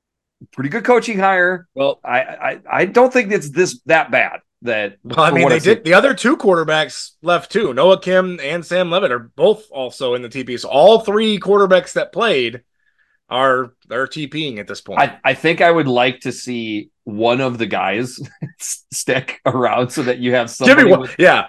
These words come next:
Speaker 2: some
Speaker 1: just
Speaker 2: kind
Speaker 1: give
Speaker 2: of
Speaker 1: me one.
Speaker 2: continuity, right?
Speaker 1: But we saw with Wisconsin, now I'm not saying it worked out, but they brought all new quarterbacks in. I, I,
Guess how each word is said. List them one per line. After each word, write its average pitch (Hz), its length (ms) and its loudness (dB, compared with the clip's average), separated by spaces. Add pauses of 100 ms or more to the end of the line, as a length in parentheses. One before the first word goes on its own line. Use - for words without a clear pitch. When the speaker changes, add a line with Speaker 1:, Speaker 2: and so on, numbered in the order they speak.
(100)
Speaker 2:
some 220 260 2
Speaker 1:
just 196 100 0
Speaker 2:
kind 202 120 8
Speaker 1:
give 185 100 6
Speaker 2:
of 160 40 2
Speaker 1:
me 151 60 2
one. 135 140 6
Speaker 2:
continuity, 107 400 0
right? 101 260 -6 (340)
Speaker 1:
But 170 140 4
we 185 260 0
saw 180 420 2
with 135 300 -6 (120)
Wisconsin, 120 1080 -4 (220)
now 95 140 -6
I'm 107 100 -2
not 117 180 0
saying 147 220 0
it 127 80 -6
worked 135 240 0
out, 120 380 4 (260)
but 131 160 -6
they 143 140 -4
brought 131 420 2
all 175 340 0
new 127 520 -4 (120)
quarterbacks 123 680 -4 (100)
in. 117 420 -4 (200)
I, 143 280 0 (260)
I, 127 340 0